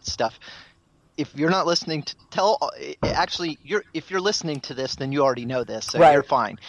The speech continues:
Speaker 1: If you have friends who are super Tolkien fans who aren't listening to this, if they're the kind of people that might be upset or disturbed by changes, um, um, you must, you must <laughs> recommend that they listen to this.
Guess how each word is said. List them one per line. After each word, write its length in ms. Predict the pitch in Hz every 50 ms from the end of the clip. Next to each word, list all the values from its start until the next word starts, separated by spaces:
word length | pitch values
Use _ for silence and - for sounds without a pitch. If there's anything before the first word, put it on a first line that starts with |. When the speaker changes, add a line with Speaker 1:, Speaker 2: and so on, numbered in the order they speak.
| - - - _ _ _
Speaker 1:
If 140 | 147 - 190
you 80 | 214
have 120 | 233 220 -
friends 760 | - - - 202 202 202 175 139 120 107 110 - - - - _ _
who 100 | - 139
are 60 | 139
super 340 | 135 - - 185 170 - 160
Tolkien 440 | - - 156 147 151 - - 127 117
fans 380 | - 120 113 110 104 101 - -
who 140 | - -
aren't 240 | 107 131 147 139 -
listening 460 | 143 139 - - - 135 117 117 110 104
to 120 | - -
this, 220 | - - 90 - -
if 140 | 120 -
they're 160 | - 160 180 185
the 80 | 196
kind 240 | - - 190 170 160
of 80 | 156 -
people 280 | - 156 147 - 131
that 160 | 117 110 -
might 220 | - 120 127 131 -
be 140 | - 127 120
upset 420 | - - - - 139 127 107 - - _ _ _ _ _ _ _ _ _ -
or 80 | 113
disturbed 580 | 120 104 120 - - - 147 131 120 110 - -
by 120 | - 117
changes, 520 | 113 - - 127 127 127 123 151 160 147 - - - - - - - - _ _ _ _
um, 340 | 147 135 127 127 123 123 123 - _
um, 360 | 131 131 131 135 135 131 120 - _
you 180 | 143 135 151
must, 460 | 147 147 151 175 190 - - - - - _
you 160 | 139 143 143
must 420 | 139 143 151 - 208 - - -
<laughs> 0 |
recommend 460 | 147 147 - - 147 139 143 147 139
that 80 | 139 -
they 100 | 135 127
listen 340 | 123 135 143 - - 135 123
to 120 | - - 117
this. 380 | 98 - - - - - -